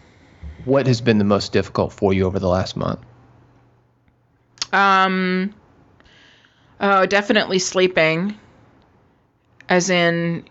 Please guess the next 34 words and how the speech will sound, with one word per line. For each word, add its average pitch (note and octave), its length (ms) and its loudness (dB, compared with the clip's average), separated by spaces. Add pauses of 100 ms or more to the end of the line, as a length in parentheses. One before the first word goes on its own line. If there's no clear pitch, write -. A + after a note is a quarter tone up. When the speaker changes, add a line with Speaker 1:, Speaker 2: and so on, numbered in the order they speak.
(100)
Speaker 2:
getting F3+ 280 2
to - 100 -4
bed. E3+ 380 2
Speaker 1:
Too, C3+ 200 2
too C3 220 0
much C3 460 0
or G#2+ 180 0
too A2+ 180 -4
little, C3+ 400 0
Speaker 2:
Yeah, F#3+ 120 2
Speaker 1:
or? F#3+ 60 -4
Speaker 2:
too - 180 -4
little F#3+ 340 2
and F3+ 100 2
inconsistently. F#3 960 -4 (440)
Um, G#3 260 0
actually, B3+ 380 0
you B3 180 0
know C4 80 2
what? G#3 320 0
To - 80 -6
be A#3 100 0
honest G#3+ 300 0
with G#3+ 220 -4
you, F3+ 360 0 (140)
if G#3 140 -2
there's A3 200 0
one B3 160 2
thing B3+ 180 0
that A3 80 2
I G3 100 2
learned F#3 300 -4
this F#3+ 200 -2
month, F#3 300 -4